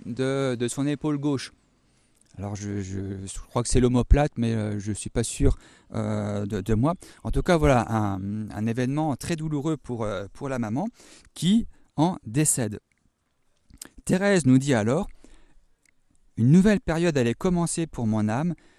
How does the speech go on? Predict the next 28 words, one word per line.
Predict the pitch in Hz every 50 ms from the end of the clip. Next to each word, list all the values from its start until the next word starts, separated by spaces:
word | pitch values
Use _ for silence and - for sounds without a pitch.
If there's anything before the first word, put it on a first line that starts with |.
| _ _
Je | - 92 110 120
devais | 113 123 143 135 156 151
passer | - - 160 156 147 - 170 165
par | - - 113
le | 110 107
creuset | - - - - 139 151 139 151 151 151
de | 127 113
l'épreuve | 104 113 117 - - - - 160 156 156 143
et | 117 92 110
souffrir | 110 - - - 127 - - - 147 151 160 147 - - - - - - -
dès | 101 92 107 143 156
mon | 151 147 135
enfance. » | 123 120 123 - - 117 101 - - - - - _ _ _ - _ -
Bah | 104 104
oui, | 110 131 170 170 156 - _ _ _ _ _ _ _ _ -
Thérèse, | - 110 117 139 165 165 131
elle | 120 113
a | 107 107
quatre | - 143 143 - - 180
ans. | 180 170 _ _ _ _ _ _ _ _ _ _ _ _ - 104
Imaginez-vous | 113 110 113 120 127 135 151 165
de | 131 110
perdre | - - 170 170 151 - 110
votre | 113 113 -
maman | 123 113 113 127 165
à | 120 107
quatre | - - 160 - - 175
ans. | 175